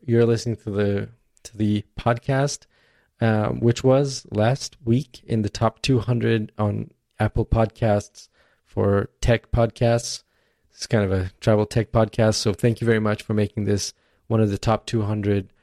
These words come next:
podcasts in tech on Apple Podcasts.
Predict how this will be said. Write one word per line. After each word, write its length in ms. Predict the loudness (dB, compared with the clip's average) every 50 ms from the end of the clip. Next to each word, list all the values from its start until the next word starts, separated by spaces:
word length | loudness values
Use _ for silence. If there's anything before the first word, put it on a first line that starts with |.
| _ _ _ -2
podcasts 680 | 0 0 0 0 0 0 2 2 0 0 -2 -6 -10 -12 _ _ -6
in 260 | -4 -4 -4 -4 -6
tech 420 | -4 0 2 2 2 2 -2 _ _ _ _ _ _ _ _ _ _ _ _ _ _ _ _ _
on 160 | -2 0 2 2
Apple 280 | 0 0 0 -2 -4
Podcasts. 720 | -2 0 2 2 2 0 0 0 0 0 0 -2 -6 -10